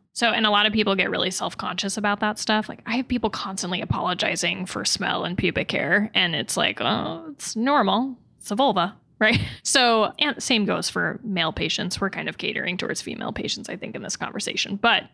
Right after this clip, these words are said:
there's a lot of shame tactics around that, right? Like the, what are the brands? It's like feminine wash.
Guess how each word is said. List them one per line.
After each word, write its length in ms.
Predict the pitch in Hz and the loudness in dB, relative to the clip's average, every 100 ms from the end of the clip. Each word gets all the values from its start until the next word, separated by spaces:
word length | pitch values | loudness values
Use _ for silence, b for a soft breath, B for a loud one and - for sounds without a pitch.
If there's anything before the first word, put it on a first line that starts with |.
| _ | _
there's 180 | 220 214 | 2 4
a 60 | |
lot 140 | 226 226 | 4 4
of 80 | |
shame 720 | - - - 175 180 185 202 208 | 4 4 4 4 4 4 4 2
tactics 500 | 202 190 - 208 - | 2 0 2 0 2
around 240 | 196 196 | 4 4
that, 240 | 202 196 - | 4 4 4
right? 300 | 180 185 180 | 4 4 4
Like 240 | 185 180 | 2 2
the, 440 | 175 170 165 160 - | 2 4 4 2 0
what 220 | 214 220 | -4 -2
are 40 | 208 | 0
the 100 | 180 | -2
brands? 840 | - 160 160 - 170 165 - - - - | -2 -6 -4 -6 -8 -8 -8 -8 -12 -6
It's 100 | - | -2
like 220 | 214 - _ | -2 -2 _
feminine 720 | - - 320 320 311 202 165 | -12 0 4 6 6 6 4
wash. 580 | 160 147 139 - - - | 2 0 0 0 -2 -4